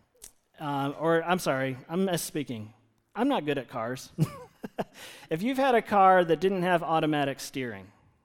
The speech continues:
right? That's what I'm talking about. That's the analogy I'm looking for. Thank you. And you, it's stalled, and when you start to drive, you can't, um, turn the wheel until it starts moving,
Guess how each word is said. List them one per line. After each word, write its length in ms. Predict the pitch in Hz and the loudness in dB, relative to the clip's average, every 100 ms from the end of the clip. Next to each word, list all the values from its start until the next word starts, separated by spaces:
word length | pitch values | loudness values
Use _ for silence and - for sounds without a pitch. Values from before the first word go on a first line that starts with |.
| _ _ _ | _ _ _
right? 160 | 120 123 | -10 0
That's 240 | 190 185 | 2 2
what 80 | 156 | 0
I'm 120 | 131 | 0
talking 280 | 135 117 117 | -2 -4 -6
about. 280 | 107 90 - | -10 -14 -10
That's 220 | 156 180 - | -4 -2 0
the 120 | 156 | 2
analogy 420 | 139 135 120 117 | 2 0 -4 -6
I'm 140 | 113 | -8
looking 240 | 110 104 104 | -10 -12 -18
for. 140 | 101 | -14
Thank 240 | 139 127 107 | -10 -10 -12
you. 80 | - _ _ - - - _ - - _ | -20 _ _ -20 -20 -20 _ -20 -20 _
And 500 | 175 170 165 165 165 - 160 | 0 4 4 2 0 -6 -6
you, 480 | 175 170 165 160 - | 2 4 4 2 0
it's 180 | 165 - | -4 -4
stalled, 640 | - 196 170 139 143 160 - - - | -2 4 6 6 0 -4 -14 -20 -8
and 180 | 165 156 | -4 -2
when 140 | 165 175 | 0 0
you 80 | |
start 320 | 165 214 262 226 | 0 2 2 2
to 100 | 180 | 0
drive, 560 | 196 196 151 143 143 - - - | 2 4 4 2 -4 -14 -20 -18
you 140 | 165 180 | -8 -8
can't, 600 | - 226 240 240 240 - - | -4 0 0 0 -6 -14 -8
um, 300 | 185 170 165 | -2 2 0
turn 320 | - 226 247 | 0 0 2
the 80 | 233 | 2
wheel 300 | 190 208 196 | 4 2 4
until 280 | 160 185 175 | 2 2 0
it 60 | 160 | 0
starts 320 | 175 151 151 | 0 -2 0
moving, 480 | 151 151 120 98 | 0 0 -4 -12